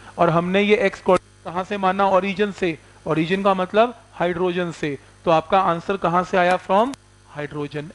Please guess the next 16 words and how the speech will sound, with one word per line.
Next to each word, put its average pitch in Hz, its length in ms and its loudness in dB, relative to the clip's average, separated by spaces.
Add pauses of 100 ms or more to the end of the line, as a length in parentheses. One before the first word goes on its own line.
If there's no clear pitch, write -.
atom। 120 240 -16 (680)
Method 190 400 0
समझ 220 240 -6
में 220 100 -2
आया, 208 180 4
कैसे 202 360 -4
निकलेगा 202 340 -2
center 185 340 -8
of 185 140 -4
mass 185 220 -4
का 196 80 -6
कोऑर्डिनेट? 180 460 -6 (1600)
ठीक 202 140 2
है 202 40 2
यहां 196 120 8
तक? 202 200 0